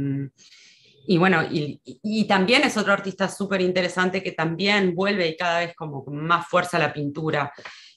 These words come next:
Y, y me parece que es interesante porque no es la vuelta a la pintura, la de todos estos artistas no es la vuelta a la pintura de los ochenta, ¿no?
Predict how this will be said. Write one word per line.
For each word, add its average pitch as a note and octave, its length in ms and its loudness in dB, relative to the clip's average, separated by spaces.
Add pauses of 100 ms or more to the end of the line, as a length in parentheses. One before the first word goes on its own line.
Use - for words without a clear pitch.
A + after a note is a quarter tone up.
Y, E3+ 440 2
y F3+ 100 0
me E3+ 100 0
parece G3 220 0
que A3+ 80 -4
es G#3+ 100 -2
interesante G#3+ 500 2
porque G#3+ 220 -4
no G#3 120 4
es B3 80 2
la B3 100 6
vuelta G#3+ 300 2
a - 20 4
la F#3+ 140 2
pintura, G3 400 0
la F#3 140 2
de F#3 100 0
todos B3 240 -4
estos B3+ 240 -12
artistas G#3 420 0
no F#3+ 180 4
es G#3 200 4
la G3+ 80 4
vuelta F#3+ 260 0
a - 0 -
la F#3 100 -2
pintura F3+ 520 0
de E3 80 4
los D#3 160 -6
ochenta, D#3 640 -4
¿no? F3 380 -2